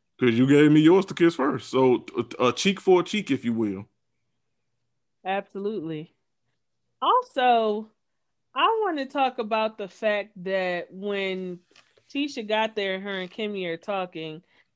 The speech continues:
Speaker 2: Letitia got higher standards for her friends than she do her own fucking husband. She don't even expect that kind of respect and loyalty from Marceau. She take whatever he dish to her ass,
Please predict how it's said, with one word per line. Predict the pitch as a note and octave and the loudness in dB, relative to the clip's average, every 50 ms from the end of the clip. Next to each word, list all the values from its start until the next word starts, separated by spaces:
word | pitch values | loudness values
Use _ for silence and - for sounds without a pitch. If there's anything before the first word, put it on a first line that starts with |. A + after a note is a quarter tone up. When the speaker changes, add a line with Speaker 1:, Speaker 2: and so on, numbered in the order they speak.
| _ _ _ _ _ _ _ _ _ _ _ _ _ _ _ _ _ _ _ _ _ _ _ _ _ _ _ _ _ - | _ _ _ _ _ _ _ _ _ _ _ _ _ _ _ _ _ _ _ _ _ _ _ _ _ _ _ _ _ -10
Speaker 2:
Letitia | A#3+ B3+ A#3+ A3+ - A4 B4+ C#5+ - - A4+ E4 | -8 -8 -6 0 2 2 2 2 2 0 2 4
got | C#4+ C4+ B3 A3 G3+ G#3 G#3 | 6 6 6 6 4 2 0
higher | G3 A#3 B3 C#4+ D#4 D#4 D#4 D#4 D#4+ | 2 4 4 6 4 4 2 0 -4
standards | C#4+ - - C4+ C4+ C4+ C4 B3+ B3+ B3 A#3+ | -4 -4 -2 0 0 0 0 0 -2 -4 -6
for | - - A#3+ A3+ | -4 -2 -2 0
her | A#3 A#3+ A#3 G#3+ | 0 0 -2 -2
friends | A3 A3 B3 A#3+ B3 A#3+ A3+ G#3 G3+ G3+ | -4 -4 -4 -4 -2 -2 -2 -2 -2 -4
than | G#3 G3+ G3+ | -4 -4 -4
she | - - B3 A#3 | -6 -6 -8 -6
do | G3+ A3 A3 A3 | -6 -4 -4 0
her | A3 G#3+ F3+ | 0 2 2
own | F3+ F#3 G3 G3+ G3+ G3+ | 2 2 2 0 -2 -2
fucking | - G#3+ G3 F3+ F#3 F3 | -2 -4 -4 -4 -4 -6
husband. | F#3 F#3+ F#3+ F#3 F3 E3 E3 D#3+ E3 D3 D3 D3 _ _ _ _ _ _ | -2 0 0 2 0 0 -2 -6 -8 -8 -10 -10 _ _ _ _ _ _
She | - - - - G#4 A4+ B4 B4 B4 | -16 -4 2 6 6 8 8 6 6
don't | G#4 F4+ F4+ F4 E4 | 4 2 2 2 0
even | E4 D#4 C#4 C4+ C4+ B3+ | -2 -2 -2 -2 -2 -2
expect | A#3+ A3+ A3+ - - C4 B3+ B3+ B3+ - | -2 -4 -4 -4 -2 0 0 0 -2 -2
that | C4 C4 C4 C4 | -2 -2 -2 -4
kind | C#4 C4+ B3+ A#3+ | -4 -4 -2 -2
of | A3+ G#3 | 0 -2
respect | G3+ G#3 - - A#3+ A#3+ A#3 A#3 - | -2 -4 -2 -2 0 0 -2 -2 -4
and | A3 G#3 G#3+ | -4 -2 0
loyalty | A3+ A#3 A3+ A3+ A3+ A3 A3+ A#3 A3+ | 0 2 2 0 0 -2 -6 -8 -10
from | G#3+ A3 A3 G#3 G#3 | -8 -8 -8 -6 -4
Marceau. | G3+ F#3+ F#3 F#3 F3+ - - A#3 G#3 E3+ D#3 D3+ - _ _ _ _ _ | -4 -4 -4 -4 -4 -2 0 2 2 2 0 -2 -6 _ _ _ _ _
She | - - - G#4 A#4+ B4 A#4 A#4 | -4 2 4 6 6 6 4 4
take | - G4 D4+ B3+ - - | 2 2 4 4 2 2
whatever | G#3+ G#3 A#3 C4+ D#4 D#4+ D4+ D#4 | 2 2 4 4 2 2 0 0
he | C#4+ D4+ D4+ D4+ | -2 -2 -2 -2
dish | B3 A3+ C4 C4 C4+ C4 | -4 -2 -2 -2 -2 -4
to | - - G#3+ | -4 -6 -4
her | G#3+ G#3+ G#3 G3+ F#3 | -2 0 0 0 2
ass, | E3+ E3+ D#3+ D3 D3 D3+ D#3 E3+ F3 | 2 2 0 0 0 -2 -4 -6 -8